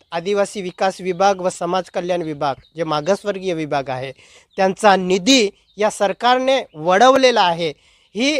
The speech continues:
आमच्या आदिवासी बांधवांवरती खूप अन्यायकारक बाब आहे. आजही तुम्ही नंदुरबारसारख्या दुर्गम भागामध्ये जर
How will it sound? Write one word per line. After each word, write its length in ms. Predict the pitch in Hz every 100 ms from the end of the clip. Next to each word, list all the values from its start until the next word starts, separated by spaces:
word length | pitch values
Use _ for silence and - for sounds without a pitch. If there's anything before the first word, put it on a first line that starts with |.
| -
आमच्या 380 | 214 226 262 202
आदिवासी 600 | 185 233 233 - 254 220
बांधवांवरती 960 | 175 202 208 220 214 208 - 233 226 -
खूप 220 | - 226 _
अन्यायकारक 580 | 175 190 208 214 190 180
बाब 280 | 156 143 135
आहे. 260 | 131 - 135 _ _ _ -
आजही 320 | 202 233 269
तुम्ही 400 | 277 269 277 262 _ _ _
नंदुरबारसारख्या 1000 | 190 226 240 254 254 240 247 233 262 262
दुर्गम 500 | 196 165 214 208 254
भागामध्ये 520 | 240 226 240 233 214 226
जर 240 | 233